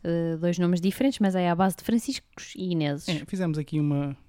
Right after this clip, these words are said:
Speaker 2: uma panelinha de Franciscos e Ineses, eh, condimentados com Tiago e Mercedes.
Speaker 1: Isso mesmo.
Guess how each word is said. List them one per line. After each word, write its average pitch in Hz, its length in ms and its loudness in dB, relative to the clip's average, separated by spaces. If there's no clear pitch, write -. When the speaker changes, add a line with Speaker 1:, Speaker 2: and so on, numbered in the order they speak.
Speaker 2:
uma 151 80 -4
panelinha 151 520 2
de 135 80 -8
Franciscos 143 460 -4
e 143 60 0
Ineses, 131 460 -4
eh, 151 100 0
condimentados 143 640 0
com 143 160 -4
Tiago 135 300 -6
e 135 40 0
Mercedes. 135 440 -6
Speaker 1:
Isso 180 280 -8
mesmo. 143 420 -8